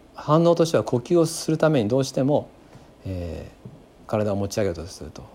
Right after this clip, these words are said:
ですから、囚人たちは耐え難い激痛の中で絶叫しながら、うめきながらも、もだえながら体を持ち上げて息をし続け、最後に全ての力を使い果たして息ができなくなる、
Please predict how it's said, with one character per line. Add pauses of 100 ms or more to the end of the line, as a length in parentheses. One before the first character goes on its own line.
で
す
か
ら、
囚
人
た
ち
は (1120)
耐
え
難
い
激
痛
の
中
で (800)
絶
叫
し
な
が
ら、
う
め
き
な
が
ら
も、 (960)
も
だ
え
な
が
ら (1200)
体
を
持
ち
上
げ
て
息
を
し
続
け、
最
後
に (100)
全
て
の
力
を
使
い
果
た
し
て
息
が
で
き
な
く
な
る、